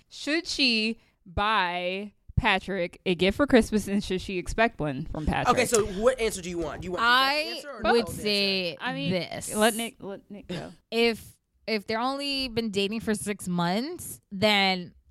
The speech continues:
Speaker 3: I would get a gift, but it wouldn't be anything extravagant. It'd be like,
Speaker 1: Okay.
Speaker 3: s-, like, if we had a, a inside joke between us, then I would get so-, like, something to represent the inside joke.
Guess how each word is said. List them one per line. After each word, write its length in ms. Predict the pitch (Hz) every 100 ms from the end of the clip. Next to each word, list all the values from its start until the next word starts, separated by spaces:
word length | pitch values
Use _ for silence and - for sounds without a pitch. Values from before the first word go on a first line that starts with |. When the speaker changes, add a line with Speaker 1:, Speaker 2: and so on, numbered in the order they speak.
| -
Speaker 3:
I 180 | 190
would 240 | 233 277 240
get 140 | 262
a 40 | 240
gift, 280 | 190 214 -
but 120 | 202
it 60 | 190
wouldn't 280 | 180 196 214
be 100 | 214
anything 320 | 196 190 190
extravagant. 580 | 175 - 170 170 185 202
It'd 140 | 190
be 120 | 180
like, 220 | 190 180 170
Speaker 1:
Okay. 80 |
Speaker 3:
s-, 160 | - - -
like, 340 | 196 190 170 -
if 120 | 202
we 140 | 196
had 140 | 226 240
a, 60 | 170 -
a 240 | 190 175
inside 340 | 208 214 214 185
joke 300 | 175 180 -
between 320 | 214 240 233
us, 420 | 240 277 311 - - _ -
then 220 | 196 185
I 100 | 170
would 140 | 170
get 180 | 175 170
so-, 140 | 190 170
like, 260 | 180 170 -
something 400 | 190 180 180 175
to 140 | -
represent 520 | 170 165 175 165 151
the 80 | 160 156
inside 340 | 180 196 190
joke. 380 | 185 208 226 214